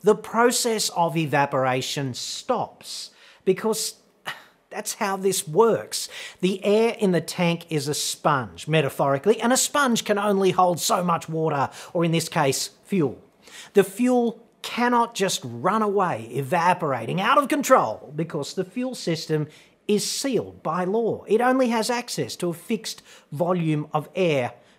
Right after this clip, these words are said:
to evaporate up into. It can keep evaporating in your busted ass lawnmower, most probably, but not in your car, not a relatively modern car, say a car that's sort of up to ten years old or something.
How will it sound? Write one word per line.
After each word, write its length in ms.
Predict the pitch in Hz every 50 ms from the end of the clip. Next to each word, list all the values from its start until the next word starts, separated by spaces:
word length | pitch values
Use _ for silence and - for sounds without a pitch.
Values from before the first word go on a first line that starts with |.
| _ -
to 140 | 214 190
evaporate 540 | 185 170 151 156 151 - 165 147 139 147 151
up 220 | 147 151 160 - 139
into. 480 | 156 156 147 139 151 143 123 101 - - _ - - - - - - _ _ _ _ _ _ _ _ _ _ _ _ _ _ _ _ _ _ _ _ _ _ _ _ _ -
It 180 | - 175 - -
can 220 | - 196 190 185
keep 340 | 185 - - 220 254 240 233
evaporating 840 | 202 151 143 127 123 123 120 123 123 110 117 120 135 151 190 202 170
in 100 | 143 139
your 320 | 127 127 123 120 110 - - _ -
busted 520 | 110 104 - 131 143 - - - 143 123
ass 440 | 135 131 127 127 131 131 - - -
lawnmower, 760 | 131 120 127 156 180 180 185 185 165 139 143 165 190 214 240
most 480 | 233 185 156 160 165 - - - _ _
probably, 540 | - - 180 190 208 208 196 214 233 220 214
but 200 | 196 190 185 185 - _ _ _ _ _ _ _ _
not 280 | 196 220 254 262 269 277
in 160 | 262 226 202
your 100 | 190 180
car, 400 | 185 - - 175 151 117 101 151
not 260 | 196 277 - - - - - - - - -
a 80 | 214
relatively 720 | 202 185 202 208 208 196 190 190 - 208 175 165 175 160 151
modern 480 | 143 143 143 139 139 127 131 127 113
car, 320 | - - 139 117 - - -
say 260 | - - 214 190 196
a 60 | 190
car 320 | 190 - 226 214 202 190
that's 200 | 175 165 151 -
sort 200 | - - 180 147
of 80 | 135 -
up 180 | - - 175 -
to 60 | 175 160
ten 300 | - 185 170 156 156 143
years 180 | 139 135 120
old 280 | 135 127 120 110 107 -
or 80 | -
something. 360 | - - - - - - -